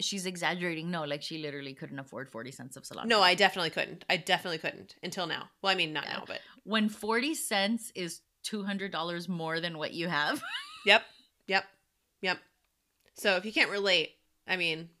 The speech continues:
Speaker 2: I don't know what to tell you. So anyway, I bought that and I had it in the produce drawer because obviously, and then on, at a quiet moment in the afternoon, I put it in the fridge, unsuspectingly, just awaiting its, uh, you know, moment to be,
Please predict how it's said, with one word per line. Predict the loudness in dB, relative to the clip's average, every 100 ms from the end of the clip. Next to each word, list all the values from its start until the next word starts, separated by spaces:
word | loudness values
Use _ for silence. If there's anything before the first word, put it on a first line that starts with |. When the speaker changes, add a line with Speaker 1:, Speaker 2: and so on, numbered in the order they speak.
| _ _
Speaker 2:
I | 0
don't | 0
know | -2
what | -4
to |
tell | -4
you. | -4 -4 -4
So | 2
anyway, | 4 4
I |
bought | 6 2 4
that | 0 0 -14 -20 _ _
and | -4 -2 -2 -4 -8 _ _ _ -2
I |
had | 8 8 8
it | 4
in | 0
the | 0 0 -4
produce | -2 0 -2
drawer | -2 -6
because | -4 -8 -4
obviously, | -6 -6 -8 -8 -8 -10 _ _ _ _ _ -20 -6
and | 0
then | 2
on, | 2 2 -2 _
at | -6
a | -6
quiet | 2 4 4 2
moment | -2 0 -2 -4 _
in | -2
the | 0
afternoon, | 0 -6 -10 -6
I | -6
put | -4 -2
it | -2
in | -2
the |
fridge, | -8 -8 -8 -12 -14 _ _ _ _ _
unsuspectingly, | -2 -2 -4 -4 -4 -6 -6 -6 -6 _ _ _ _ _
just | -10 -8 -4
awaiting | 0 0 0 -4
its, | -8 -12 -8
uh, | -6 -6
you | -6 -4
know, | -4
moment | -6 -6 -8
to | -8
be, | -6 -6